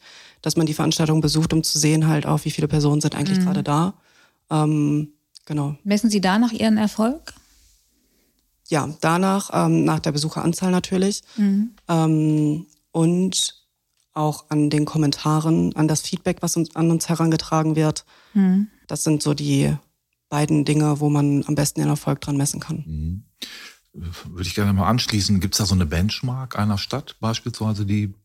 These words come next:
Speaker 3: sagen wir mal, die hat auch so roundabout hunderttausend, äh, Einwohner, die machen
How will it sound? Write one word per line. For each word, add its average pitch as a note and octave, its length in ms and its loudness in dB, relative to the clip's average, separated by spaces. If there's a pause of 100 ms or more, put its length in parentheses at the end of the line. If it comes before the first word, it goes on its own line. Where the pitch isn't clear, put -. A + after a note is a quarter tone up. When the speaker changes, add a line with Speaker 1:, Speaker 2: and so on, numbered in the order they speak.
Speaker 3:
sagen F#2+ 140 -2
wir G2 140 0
mal, F2+ 40 -2 (440)
die G2+ 100 -2
hat G2+ 80 -2
auch F#2+ 140 -4
so G2 120 0
roundabout F#2+ 540 2
hunderttausend, F#2 640 0 (680)
äh, - 40 0
Einwohner, G2 920 2
die F#2+ 500 0
machen F#2 400 0